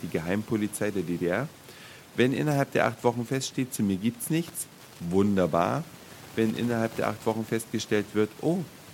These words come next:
da existieren irgendwo Akten“, dann geht es in die Tiefenrecherche. Und die kann bis zu zwei Jahre dauern, bis mir dann das Ergebnis vorgelegt wird. Die Stasi hat die Unterlagen nach einem sehr eigenen Archivierungssystem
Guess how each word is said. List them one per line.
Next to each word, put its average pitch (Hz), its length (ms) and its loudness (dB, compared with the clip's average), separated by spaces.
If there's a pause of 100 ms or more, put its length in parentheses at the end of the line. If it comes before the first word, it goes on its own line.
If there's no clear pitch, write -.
(140)
da 107 80 2
existieren 127 840 0
irgendwo 98 500 0
Akten“, 117 500 -2
dann 117 380 0
geht 107 260 0
es 104 200 -2
in 95 180 -2
die 95 120 -4 (120)
Tiefenrecherche. 85 840 -2
Und 98 200 -2
die 135 100 0
kann 143 240 -4
bis 165 260 -2
zu 160 160 -2
zwei 139 300 -2 (100)
Jahre 139 280 8 (120)
dauern, 120 360 2 (600)
bis 139 220 0
mir 135 120 2
dann 117 220 0
das 113 160 -2
Ergebnis 123 460 -2
vorgelegt 107 540 0
wird. 110 140 4 (440)
Die 104 60 -4
Stasi 147 440 0
hat 131 240 -2
die - 80 0
Unterlagen 120 680 2
nach 104 200 0
einem 104 120 2
sehr 107 220 2
eigenen 117 540 0
Archivierungssystem 113 1200 0